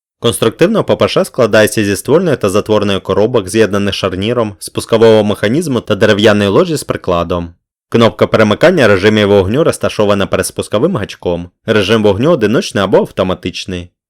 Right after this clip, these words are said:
Враховуючи, що П П Ш добре зарекомендував себе на полі бою,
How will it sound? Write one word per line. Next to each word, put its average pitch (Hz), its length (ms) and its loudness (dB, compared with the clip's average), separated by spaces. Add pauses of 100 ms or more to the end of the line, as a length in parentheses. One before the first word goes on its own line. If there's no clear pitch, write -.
(400)
Враховуючи, 110 560 2
що 110 140 -2
П 104 120 0
П 107 120 -2
Ш 196 200 0
добре 107 340 2
зарекомендував 104 640 -2
себе 107 280 0
на 104 120 0
полі 107 260 2
бою, 117 380 0